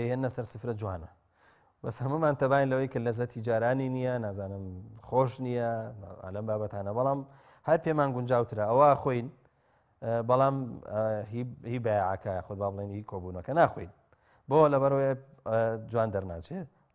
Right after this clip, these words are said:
ئەگەر چی، تامیشی مەسەلەن بۆ نمونە باشتر بێ.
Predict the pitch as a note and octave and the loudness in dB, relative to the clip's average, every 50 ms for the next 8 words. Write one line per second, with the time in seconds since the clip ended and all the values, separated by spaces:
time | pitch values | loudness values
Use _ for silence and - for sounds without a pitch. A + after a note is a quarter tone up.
0 | - C#3 D3 C#3 C3 B2 - - B2 A#2+ B2 B2 B2+ - _ _ _ _ _ _ | -2 0 0 2 0 0 -2 -4 -4 -4 -4 -4 -6 -12 _ _ _ _ _ _
1 | _ _ _ _ - B2+ A#2+ A#2 A2 G2+ - A2+ G#2 F#2+ - - G2+ G2 G2 G2 | _ _ _ _ 0 0 0 0 -2 -6 -6 -8 -8 -8 -8 -8 -8 -6 -4 -4
2 | G2+ G2+ G2+ G2+ G2+ G2+ G2+ - _ _ _ _ _ F#2+ G2 F#2+ F2+ - - - | -4 -4 -4 -4 -6 -6 -6 -8 _ _ _ _ _ -4 -4 -4 -4 -6 -10 -14
3 | D3+ - F#2 | -14 -14 -16